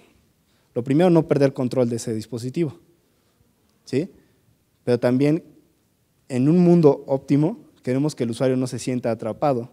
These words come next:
que el usuario pueda trabajar a gusto, ¿no? Libre.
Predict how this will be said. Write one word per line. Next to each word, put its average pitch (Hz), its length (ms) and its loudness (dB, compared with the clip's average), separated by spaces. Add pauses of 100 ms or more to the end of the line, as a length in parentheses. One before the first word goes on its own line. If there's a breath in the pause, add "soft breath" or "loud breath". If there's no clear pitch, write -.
(140)
que - 120 -20
el 113 60 -12
usuario 117 340 -6
pueda 123 140 -4
trabajar 117 420 -6 (840 soft breath)
a 92 140 -12
gusto, 135 580 -6
¿no? 160 240 -4 (160)
Libre. 123 380 -4